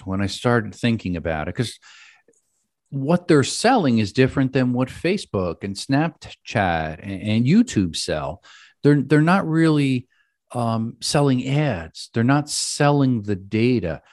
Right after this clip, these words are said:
They're selling hardware primarily. Apple i-, is a hardware provider. So if you're selling hardware and now you can,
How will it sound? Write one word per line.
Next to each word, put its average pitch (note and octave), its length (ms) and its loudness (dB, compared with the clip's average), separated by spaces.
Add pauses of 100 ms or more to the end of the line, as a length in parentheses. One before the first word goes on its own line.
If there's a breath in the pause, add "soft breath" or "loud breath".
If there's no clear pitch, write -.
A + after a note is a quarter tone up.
(140 soft breath)
They're D3 100 0
selling D3+ 300 2
hardware F2+ 640 0
primarily. F2+ 840 0
Apple B2 440 0
i-, - 40 -8
is A#2+ 400 -4
a C#3 60 -4
hardware D#3+ 380 -2
provider. F#2 500 -2
So A2 280 0 (440 loud breath)
if C3 200 2
you're G3+ 140 2
selling D#3+ 380 -2
hardware A#2+ 640 0
and A2 240 -4
now C3 240 -2
you C3 280 -2
can, G#2 600 -6